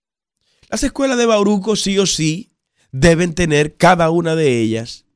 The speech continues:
un laboratorio, un departamento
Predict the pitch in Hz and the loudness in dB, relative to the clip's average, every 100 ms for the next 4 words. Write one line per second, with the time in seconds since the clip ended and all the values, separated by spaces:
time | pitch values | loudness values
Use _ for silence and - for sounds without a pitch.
0 | _ _ _ _ _ _ _ _ _ _ | _ _ _ _ _ _ _ _ _ _
1 | _ _ _ _ _ _ _ _ _ _ | _ _ _ _ _ _ _ _ _ _
2 | _ _ _ - 175 175 160 156 160 156 | _ _ _ -2 0 2 2 2 2 0
3 | - 107 107 110 110 131 151 143 151 139 | -2 -4 -4 -6 -8 -6 -6 -4 -8 -6
4 | 151 135 117 117 - 127 123 | -8 -6 -8 -10 -14 -16 -16